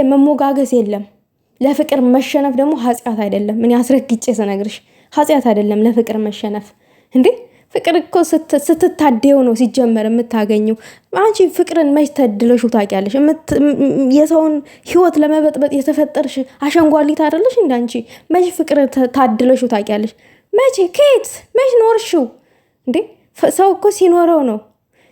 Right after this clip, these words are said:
ሲኖረው፣ ፍቅርን ሲኖር ነው ስለ ፍቅር ትርጉም፣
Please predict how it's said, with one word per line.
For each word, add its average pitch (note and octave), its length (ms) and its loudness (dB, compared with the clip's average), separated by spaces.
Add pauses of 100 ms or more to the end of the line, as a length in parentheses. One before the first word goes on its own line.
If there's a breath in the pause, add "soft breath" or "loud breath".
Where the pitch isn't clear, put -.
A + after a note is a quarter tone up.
ሲኖረው፣ F#4 520 2
ፍቅርን D#4 440 -4
ሲኖር C#4+ 420 -4
ነው A3 160 -4 (120)
ስለ C#4 260 0
ፍቅር B3+ 300 -4
ትርጉም፣ B3 460 0